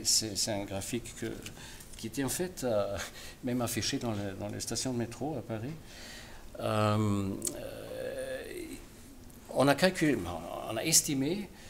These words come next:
le nombre de, de, de, de générations qu'il faudrait pour, euh, arriver d'un niveau modeste, c'est-à-dire de dix pour cent, euh, le plus bas, à la moyenne. Pour l'O C D E, c'est entre quatre et cinq générations.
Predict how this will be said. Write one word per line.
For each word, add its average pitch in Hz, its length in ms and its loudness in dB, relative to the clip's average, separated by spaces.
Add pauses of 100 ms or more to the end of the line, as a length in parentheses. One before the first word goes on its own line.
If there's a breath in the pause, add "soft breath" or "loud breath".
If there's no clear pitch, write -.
(180 loud breath)
le 117 120 2
nombre 135 500 4
de, 101 320 2
de, 98 300 -4
de, 95 100 -8
de 101 60 -4
générations 110 480 0
qu'il 98 420 -8
faudrait 117 560 -2 (160)
pour, 131 320 0
euh, 85 340 0 (140)
arriver 107 480 0 (880)
d'un 92 200 0
niveau 98 600 -2
modeste, 95 400 0
c'est-à-dire 98 440 -4
de 82 100 -8
dix 92 180 -8
pour 104 240 -4
cent, 107 300 -4 (240)
euh, 85 120 -8
le 82 260 -12 (100)
plus 101 100 -4
bas, 110 400 -2 (400)
à 104 80 2
la 104 100 4
moyenne. 78 440 0 (1400 loud breath)
Pour 123 160 6
l'O 117 100 10
C 135 160 8
D 143 120 8
E, 170 40 12
c'est 135 160 6
entre 104 280 2
quatre - 340 2
et 92 80 6
cinq 95 360 6
générations. 85 720 0